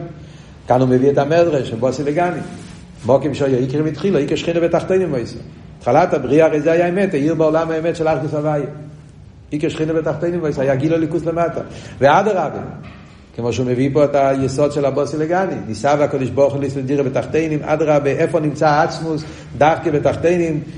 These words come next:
כמו שהוא מביא פה, יהיה את העניין הזה, שאילום עליונים זה ירידה מפניו יתברך, אלא מה זה הגשמי, זה לא ירידה, זה יש מאין, וממילא כאן נמצא עצמוס, וכל תכלית הכוונה זה בשביל שהעולם הזה יהיה גילוי דירה ליתברך.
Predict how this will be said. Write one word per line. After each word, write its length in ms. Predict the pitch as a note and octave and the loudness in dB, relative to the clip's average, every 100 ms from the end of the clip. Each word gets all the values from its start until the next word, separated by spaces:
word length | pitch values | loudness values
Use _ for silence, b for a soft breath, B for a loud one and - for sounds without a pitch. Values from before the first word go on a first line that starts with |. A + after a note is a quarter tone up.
| B - | B -2
כמו 180 | C#3 | 0
שהוא 120 | B2+ C3+ | 2 2
מביא 200 | C3+ F#3+ | 2 4
פה, 360 | D#3 C#3+ C#3 B B - | 4 4 2 B B -2
יהיה 180 | C3 D3+ | 4 4
את 120 | C#3 | 4
העניין 340 | C#3+ D3 F#3 G3 | 2 4 4 4
הזה, 300 | D3 C#3 A2+ | 2 -2 0
שאילום 340 | A#2+ D3 C#3+ C3+ | 0 2 0 0
עליונים 440 | C3 C#3+ D#3 D3 B2+ | 2 6 4 2 0
זה 100 | A#2+ | 2
ירידה 380 | A#2 B2+ A#3 G3 | 4 4 4 4
מפניו 460 | F3+ F3+ E3 D#3 | 4 2 0 0
יתברך, 440 | D3 C3+ D3 C3+ A#2+ | 0 2 2 2 0
אלא 140 | B2 | -2
מה 120 | A#2+ | -2
זה 100 | A2+ | -2
הגשמי, 460 | A#2 B2+ B2+ B2+ B2 | 0 0 0 -2 -6
זה 160 | A2+ | 0
לא 120 | C#3+ G3+ | 2 4
ירידה, 340 | F#3 E3+ D3+ | 2 0 0
זה 80 | C3+ | 0
יש 200 | C3 C3+ | -2 0
מאין, 400 | D#3 G3 F3+ D3+ B B C#3 | 2 2 2 -2 B B -2
וממילא 400 | C#3 C#3 D3 C#3+ | 0 4 4 4
כאן 180 | C#3+ | 0
נמצא 280 | C3+ B2+ D3 | 0 0 4
עצמוס, 500 | D#3+ G#3+ F3+ E3+ D3+ B B - | 4 2 -2 -4 -6 B B -10
וכל 240 | A#2+ E3 | -2 0
תכלית 380 | D#3+ F#3 F3+ E3+ | 4 2 2 2
הכוונה 500 | E3+ F3+ F3 A3+ G3+ | 2 2 4 4 4
זה 120 | F3+ | 0
בשביל 340 | E3+ - G3 G#3+ | 0 -2 -2 2
שהעולם 360 | F#3+ F#3 F#3+ | 4 4 4
הזה 240 | F#3+ F3 A3+ | 2 2 2
יהיה 160 | G#3 | 2
גילוי 260 | F#3+ G3 G3+ | 0 2 0
דירה 260 | - G3 G3 | 2 0 2
ליתברך. 460 | F3+ D3 F3+ D#3+ | 0 2 0 0